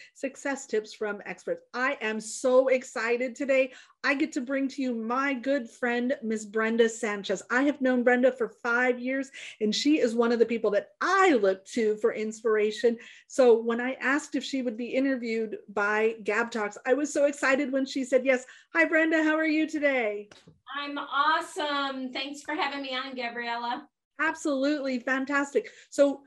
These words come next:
Speaker 1: you guys, I already know the answer to this, but I'm gonna ask Brenda, what is it that makes you the expert that you are?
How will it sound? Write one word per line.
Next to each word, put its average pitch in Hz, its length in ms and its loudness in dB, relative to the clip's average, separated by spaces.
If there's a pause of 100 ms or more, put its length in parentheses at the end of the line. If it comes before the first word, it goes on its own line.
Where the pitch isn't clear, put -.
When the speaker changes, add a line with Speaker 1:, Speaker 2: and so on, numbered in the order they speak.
(140)
Speaker 1:
you 269 100 -2
guys, 277 240 4 (220)
I 330 400 2
already 214 380 4
know 202 160 0
the 208 140 -2
answer 202 300 -6
to 233 100 0
this, 226 200 0
but 233 140 -4
I'm 269 240 0
gonna 240 160 -2
ask 226 380 -8
Brenda, 226 440 -2
what 320 280 -4
is 330 160 2
it 302 100 -6
that 262 140 0
makes 247 260 -4
you 233 460 -4
the 220 220 -10
expert 220 480 -4
that 208 180 -8
you 220 320 -4
are? 190 460 -8